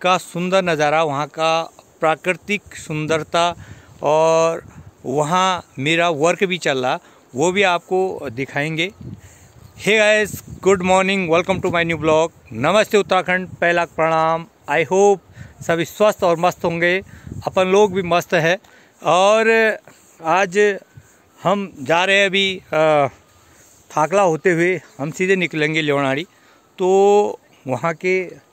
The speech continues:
बारे में जानकारी भी देंगे। प्राकृतिक सुंदरता, वहाँ का, अ, सुंदर वातावरण और वहाँ के, अ, जो नदी नाले हैं,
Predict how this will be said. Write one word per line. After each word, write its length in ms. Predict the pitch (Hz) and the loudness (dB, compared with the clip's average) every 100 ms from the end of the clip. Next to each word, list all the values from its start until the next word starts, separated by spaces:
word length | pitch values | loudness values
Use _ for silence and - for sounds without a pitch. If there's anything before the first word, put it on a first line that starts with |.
| _ _ - | _ _ -6
बारे 260 | 131 156 180 | -2 0 0
में 220 | 180 185 - _ _ _ _ _ _ 117 | -2 -4 -6 _ _ _ _ _ _ -6
जानकारी 460 | 143 151 151 160 | -6 -4 -4 -6
भी 120 | 165 160 | -6 -6
देंगे। 280 | 160 160 | -6 -8
प्राकृतिक 540 | 185 - 123 135 - - | -12 -12 -12 -10 -12 -8
सुंदरता, 680 | 147 139 131 143 135 135 - | -6 -4 -4 -4 -4 -4 -10
वहाँ 340 | 135 113 135 143 | -16 -10 -8 -6
का, 400 | 135 139 131 - - - _ - | -4 -2 -4 -8 -20 -20 _ -8
अ, 360 | 127 123 117 104 - - _ - - | -2 0 -2 -6 -14 -20 _ -18 -8
सुंदर 340 | 175 170 160 135 | -4 -2 -2 -2
वातावरण 680 | 123 131 139 139 139 139 139 - - _ - | -2 -2 -2 -2 -2 -4 -8 -20 -20 _ -10
और 760 | 127 127 127 127 127 127 127 - - - - | -6 -2 -2 -2 -2 -4 -6 -18 -20 -20 -10
वहाँ 260 | 120 135 135 | -8 -6 -6
के, 320 | 151 151 139 | -4 -4 -6
अ, 40 | - - - 135 123 | -10 -20 -10 -6 -6
जो 520 | 110 113 135 143 131 - - | -6 -10 -8 -8 -8 -16 -12
नदी 240 | 127 135 143 | -6 -6 -4
नाले 360 | 131 123 127 | -4 -4 -4
हैं, 220 | 123 123 | -6 -8